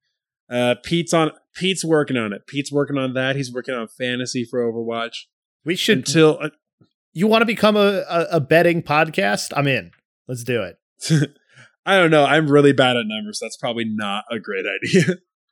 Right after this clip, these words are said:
Speaker 1: Uh,
Speaker 2: You don't have to be,
Speaker 1: another
Speaker 2: you don't have to be good at numbers. <laughs> What are you, what is this? Good at numbers? That's not working.
Speaker 1: I don't know. As somebody who doubts his intuition a lot,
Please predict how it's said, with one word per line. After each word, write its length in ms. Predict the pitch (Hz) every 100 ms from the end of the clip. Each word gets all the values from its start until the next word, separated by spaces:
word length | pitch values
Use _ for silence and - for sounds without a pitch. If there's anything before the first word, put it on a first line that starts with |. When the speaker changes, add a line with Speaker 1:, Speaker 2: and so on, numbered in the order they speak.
| _ _ _ _ _ _ _ _ 233 _
Speaker 1:
Uh, 300 | 143 127 120 -
Speaker 2:
You 80 | 175
don't 80 | 208
have 140 | 202
to 40 | 208
be, 120 | 208
Speaker 1:
another 260 | 180 151 139
Speaker 2:
you 100 | - -
don't 100 | 285
have 140 | 302
to 80 | 101
be 160 | 87 _
good 160 | 92 82
at 100 | 78 _
numbers. 460 | 87 76 92 - _ _ _ 117
<laughs> 300 | - - -
What 200 | 147 127
are 60 |
you, 260 | 110 101 98 - _ _ _ _ _ _ _
what 100 | 139
is 240 | 104 92 -
this? 260 | 85 -
Good 260 | - 123 101
at 160 | 87
numbers? 600 | 98 98 92 87 87 - -
That's 240 | 117 -
not 160 | 92 92
working. 240 | 95 220
Speaker 1:
I 60 | 185
don't 120 | 139
know. 180 | 131 92 _ _ _ _ _ _ _
As 160 | 190 180
somebody 420 | 240 254 247 214
who 140 | 190 165
doubts 340 | 170 139 -
his 140 | 135
intuition 840 | 127 123 120 110 104 110 104 101 - _ _ _ _
a 60 | 120
lot, 500 | 113 110 107 104